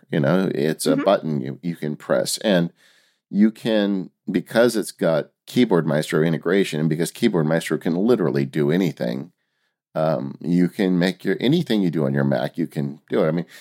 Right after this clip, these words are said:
Speaker 1: you could press a button and it could open a new word processing document and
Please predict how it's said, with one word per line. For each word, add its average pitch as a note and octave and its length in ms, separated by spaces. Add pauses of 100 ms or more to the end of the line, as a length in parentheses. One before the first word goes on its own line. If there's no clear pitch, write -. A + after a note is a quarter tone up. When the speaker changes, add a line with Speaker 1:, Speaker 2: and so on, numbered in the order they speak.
(100)
Speaker 1:
you A2 120
could G#2+ 220
press A#2 240
a F#2+ 40
button F#2 360
and E2+ 100
it - 120
could E2 100
open F2+ 320
a D#2+ 80
new E2 380 (160)
word G2 260
processing C#2 520
document D2 600
and C#2+ 360